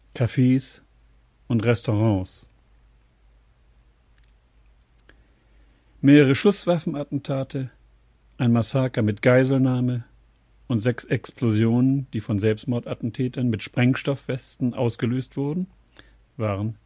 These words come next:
zu vermelden. Die erste Frage ist, kam das überraschend? Fragen wir Marc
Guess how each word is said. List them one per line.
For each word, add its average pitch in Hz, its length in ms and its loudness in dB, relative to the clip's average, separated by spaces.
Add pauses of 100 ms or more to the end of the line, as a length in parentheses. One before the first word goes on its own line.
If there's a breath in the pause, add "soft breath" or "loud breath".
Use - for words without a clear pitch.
zu 131 160 -4
vermelden. 113 540 0 (2750 soft breath)
Die 151 120 4
erste 170 300 4
Frage 185 360 2
ist, - 480 -4
kam 143 240 4
das 131 180 2
überraschend? 127 680 -4 (1900 soft breath)
Fragen 131 360 4
wir 127 140 6
Marc 127 440 4